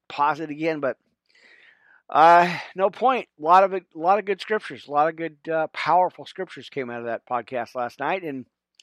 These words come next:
we're just gonna pick up and keep moving, keep rolling on, friends. With no doubt, just gotta keep rolling with it. So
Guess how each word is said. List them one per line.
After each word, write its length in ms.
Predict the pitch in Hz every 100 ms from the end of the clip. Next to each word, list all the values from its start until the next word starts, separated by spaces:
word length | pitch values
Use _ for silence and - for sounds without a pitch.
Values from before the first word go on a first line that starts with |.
| _ _ _ _ _
we're 160 | - 147
just 140 | 175
gonna 180 | 196 180
pick 280 | - 196 -
up 220 | 196 196
and 280 | 185 185 165
keep 240 | - 202
moving, 360 | 185 202 254 120
keep 240 | - 190 190
rolling 420 | 160 185 196 180
on, 220 | 202 226
friends. 320 | - 131 135
With 120 | 127 123
no 240 | 143 170
doubt, 340 | 156 165 175
just 160 | 147 -
gotta 180 | 160 156
keep 220 | - 160 127
rolling 340 | 143 185 127
with 140 | 98
it. 120 | 85 - _ _ _ _ _ -
So 380 | 233 240 220